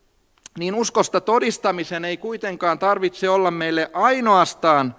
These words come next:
ankaraa lain vaatimaa tehtävää. Samoin kuin elämämme kristittyinä on kokonaan Jumalan varassa, niin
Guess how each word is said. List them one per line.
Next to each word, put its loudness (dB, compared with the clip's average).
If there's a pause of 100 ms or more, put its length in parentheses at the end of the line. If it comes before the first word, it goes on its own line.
(220)
ankaraa 4
lain 0
vaatimaa -2 (100)
tehtävää. -4 (1080)
Samoin 6
kuin 4
elämämme 4
kristittyinä -4
on -6
kokonaan -4 (280)
Jumalan -2
varassa, 2
niin -4